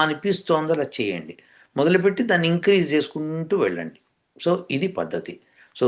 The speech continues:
సూర్యాస్తయం-, సూర్యాస్తమయము, సూర్యోదయము, ఈ రెండు సమయాల్లోనూ డెఫినెట్గా జపం చేయాలని రూల్ ఉంది. So అంతేకాని రూల్ జపం చేయకూడదని లేదు. ఉమ్. ఇప్పుడు మిగతా సమయంలో జపం చేయకూడదా అండి అంటే చేయవచ్చు.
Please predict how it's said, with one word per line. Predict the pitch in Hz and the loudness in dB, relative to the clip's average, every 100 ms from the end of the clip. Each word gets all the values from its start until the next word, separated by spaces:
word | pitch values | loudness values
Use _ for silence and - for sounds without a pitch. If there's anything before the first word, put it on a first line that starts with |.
| 120 139 | 0 0
సూర్యాస్తయం-, | 143 156 143 127 - 131 127 127 - | 2 4 4 2 0 2 2 0 -2
సూర్యాస్తమయము, | 131 127 131 127 123 127 117 117 117 143 - - | 0 2 4 2 0 -4 -4 -4 -4 -4 -8 -4
సూర్యోదయము, | 117 120 113 107 107 104 120 - | -2 0 0 0 -2 -2 -6 -6
ఈ | 113 101 | -2 0
రెండు | 147 196 220 | 2 4 4
సమయాల్లోనూ | 151 135 123 107 98 127 175 - _ - _ - 107 | 2 0 0 -2 -2 -4 -4 -10 _ -20 _ -8 0
డెఫినెట్గా | 143 - 294 214 220 196 123 | 0 4 4 4 2 0 0
జపం | 123 170 160 - | 0 0 -2 0
చేయాలని | 123 156 185 185 147 120 | 2 4 4 2 0 0
రూల్ | 151 98 | 0 -2
ఉంది. | 71 _ _ _ _ _ _ _ - | -8 _ _ _ _ _ _ _ -2
So | 135 110 117 | 0 0 -2
అంతేకాని | 120 127 160 147 139 117 | -4 -4 -4 -4 -6 -6
రూల్ | 135 143 135 - - - - | -4 -4 -6 -12 -20 -20 -4
జపం | 120 147 135 - | -2 0 -2 2
చేయకూడదని | 120 156 175 170 151 92 | 4 4 4 2 2 0
లేదు. | 87 - _ _ _ _ _ - | -4 -6 _ _ _ _ _ -14
ఉమ్. | - - _ _ _ - | -12 -12 _ _ _ -12
ఇప్పుడు | 147 170 170 | -4 0 2
మిగతా | 180 190 170 | 2 2 2
సమయంలో | 170 165 160 143 | 0 0 2 0
జపం | 147 143 139 | 0 -2 2
చేయకూడదా | 143 143 147 127 120 | 2 2 -2 0 0
అండి | 117 113 107 | -2 -6 -8
అంటే | 110 160 - _ _ 233 | -6 -8 -8 _ _ 2
చేయవచ్చు. | 285 277 - - | 4 4 2 -2